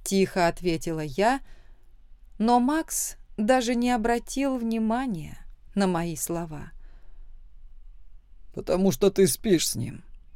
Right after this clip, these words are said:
Speaker 2: С женатым мужчиной, у которого есть семья.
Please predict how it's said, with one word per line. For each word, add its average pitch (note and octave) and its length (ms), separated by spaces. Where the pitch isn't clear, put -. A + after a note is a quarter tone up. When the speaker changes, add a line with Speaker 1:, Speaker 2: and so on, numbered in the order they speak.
Speaker 2:
С D3+ 140
женатым F3+ 600
мужчиной, D#3+ 800
у D#3+ 160
которого E3+ 520
есть D#3+ 400
семья. F3+ 600